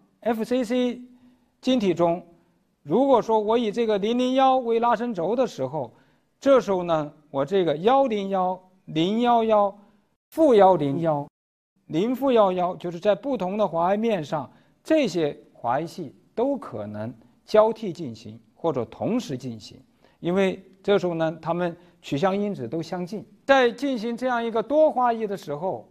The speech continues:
我们来确定启动另外滑移系的，这个我们有一个叫引向规则。接下来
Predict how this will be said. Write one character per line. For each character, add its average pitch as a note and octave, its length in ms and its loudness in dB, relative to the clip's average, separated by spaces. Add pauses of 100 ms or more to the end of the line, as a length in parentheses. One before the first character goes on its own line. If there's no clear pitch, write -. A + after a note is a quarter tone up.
(100)
我 C3 120 -8
们 D3+ 140 -8
来 F3+ 160 -2
确 B3 300 -2
定 E3+ 240 -4 (240)
启 C3 300 -4
动 G3 300 0 (300)
另 D4 300 0
外 G#3 280 2 (120)
滑 D#3 280 0
移 A#3+ 160 -4
系 A#3 240 -6
的， A#2+ 220 -6 (540)
这 E3 160 -4
个 D#3 80 -2
我 C3 120 -8
们 C3+ 100 -6
有 C#3 120 -6
一 B2 40 -8
个 C3+ 100 -8
叫 C#3 220 -2 (120)
引 A#2+ 240 -4
向 F#3 260 -2
规 B2+ 180 -6
则。 G#2+ 240 -12 (160)
接 G3 160 -2
下 F3 140 2
来 C3 240 -2